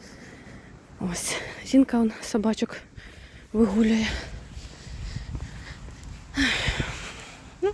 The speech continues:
такі тут домики, бачите, будиночки. Красиві дворики, в деяких взагалі красиві, дуже вхожені, гарні. А в деяких занедбані.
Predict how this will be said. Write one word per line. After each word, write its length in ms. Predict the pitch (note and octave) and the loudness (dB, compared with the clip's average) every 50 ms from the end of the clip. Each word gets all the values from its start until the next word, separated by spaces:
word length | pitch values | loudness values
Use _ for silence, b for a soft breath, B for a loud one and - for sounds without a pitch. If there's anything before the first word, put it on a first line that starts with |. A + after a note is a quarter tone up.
| - - | 0 -4
такі 320 | - G#3+ - - - G#3+ - - - - | -8 -8 -8 -4 -6 -4 -4 -6 -8 -6
тут 240 | - G3+ - - - - - - - - B B B B B B B B B B B B B B B B - - | -8 -6 -6 -6 -8 -8 -8 -10 -10 -10 B B B B B B B B B B B B B B B B -4 0
домики, 600 | A3 G#3+ G#3 A3+ C#4+ D#4+ E4 D#4+ - - - D#4 C#4+ B B B B B B B B B | 2 4 6 6 8 8 8 6 4 2 0 0 0 B B B B B B B B B
бачите, 360 | A3+ A#3 - - - - - G3 | -6 -2 0 0 0 0 -2 -4
будиночки. 760 | F#3+ G3 F3+ F#3+ A#3 C4+ D4+ D#4 C#4+ - - - - D4 - B B B B B B B B B B B B B B B B B B B - - - - B B B B B B B B B B B B B B B B B - B B B B B B B B B B B B B B B - - | -4 0 6 8 8 10 10 8 8 6 2 0 0 -2 -2 B B B B B B B B B B B B B B B B B B B -8 -12 -16 -16 B B B B B B B B B B B B B B B B B -14 B B B B B B B B B B B B B B B -6 -4
Красиві 400 | A3+ G#3 - - A#3 A3 G3+ G3 | -4 -2 2 4 4 4 4 4
дворики, 600 | F3+ G3 G#3+ B3+ D4 E4+ E4+ C#4+ - - - C4+ | 2 4 6 6 8 8 8 6 4 2 0 2
в 40 | G3+ | 6
деяких 380 | A3 B3+ B3+ A#3+ - A#3 G#3+ | 8 8 8 8 6 2 0
взагалі 340 | G3+ - A3 G3+ G#3 G#3+ D4+ | 2 0 0 2 4 2 2
красиві, 580 | - - D4+ A#3+ - - - C4+ B3+ B3 A#3+ - - B B B B B B B B B B B B B B B - | 4 4 2 2 2 0 2 4 4 4 2 0 -4 B B B B B B B B B B B B B B B -2
дуже 260 | G#3+ G#3+ A3 - G#3+ | 0 0 2 0 0
вхожені, 540 | G3 - - G#3 A#3 C4+ C4 B3+ A3 G#3+ G#3 | -2 0 2 4 4 6 6 4 4 2 2
гарні. 460 | G3+ G#3 A3 A3 A3+ G#3+ G#3 G#3 G#3+ B B B B B B B B B B B B B B B B | 4 6 6 6 6 4 2 2 0 B B B B B B B B B B B B B B B B
А 140 | - A3 A3+ | 0 2 4
в 60 | A3 | 6
деяких 560 | A#3 F4+ F4 A#3+ - - - G#3+ - - - - - G#3+ | 8 8 8 8 6 2 0 -2 -2 -2 -6 -6 -6 -6
занедбані. 720 | F#3+ - G#3+ G3+ G#3+ A3+ B3 G#3+ F#3+ G#3+ G3 F#3+ G3 | 0 2 6 8 10 10 10 8 6 2 -2 -4 -4